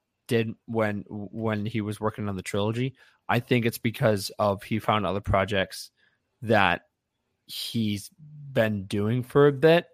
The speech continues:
and that, and because of Rian Johnson is such an artistic director, and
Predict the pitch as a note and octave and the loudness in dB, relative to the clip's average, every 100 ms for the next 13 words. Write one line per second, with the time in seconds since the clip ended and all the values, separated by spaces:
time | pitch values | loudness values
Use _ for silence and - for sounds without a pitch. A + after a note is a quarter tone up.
0 | - A#2+ G#2+ G2+ F2 - F2 A2 - A#2 | -4 -2 2 0 0 -4 -8 -6 -4 -4
1 | A2 G2+ - A#2+ D3 C3+ B2+ - - - | -4 -4 -4 2 4 6 2 0 -18 -20
2 | _ F3 A#3 G3 E3 E3+ D#3 E3+ D3+ - | _ 8 10 10 8 8 6 0 -2 0
3 | D3 - D3 A#2 A#2 - B2+ - C#3 - | 0 2 0 0 -2 -4 -4 -2 -4 -4
4 | - - _ _ _ - C3 A2 G#2 - | -10 -20 _ _ _ -6 -2 2 0 2
5 | E3 F3+ G#3+ _ _ _ _ - B2+ C3 | 4 4 2 _ _ _ _ -2 2 2